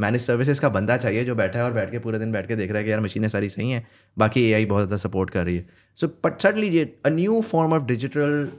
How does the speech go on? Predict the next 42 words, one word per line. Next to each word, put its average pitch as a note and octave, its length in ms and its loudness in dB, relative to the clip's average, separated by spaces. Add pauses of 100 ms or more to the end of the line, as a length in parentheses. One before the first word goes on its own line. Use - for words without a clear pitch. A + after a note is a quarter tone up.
(120)
services B2 360 0
requirements A2 560 0 (100)
pop G#2 140 0
up G#2 160 0 (400)
where A#2+ 100 4
you B2+ 120 2
don't D3 200 0
have C#3+ 160 -2
to D#3+ 160 0
bring C3+ 220 0
immigrants C#3 440 -2
to C#3 220 0 (120)
Europe C#3+ 240 -2 (260)
or A2+ 100 0
immigrants A#2 460 -2
to A#2+ 180 0
America। A#2 380 0 (500)
You A#2+ 80 2
can C3 120 2 (100)
actually D#3+ 280 0
do D#3 160 6
the D#3 60 2
manufacturing A#2+ 720 -2
while A#2 340 0
having G#2+ 340 -4
people G#2+ 300 -2
in A2 140 0
India, G2 380 0
in G2 120 -8
Pakistan, F#2 580 -4 (680)
manage B2 380 2
your, G2+ 140 0 (220)
your G#2+ 100 0
manufacturing F#2+ 640 -4
and F#2 160 -8
so G2 160 -2
on B1 100 -8
and - 140 -12
so D2+ 60 -6
forth, - 340 -16
right? D3 160 -2 (100)
So, C#3+ 140 2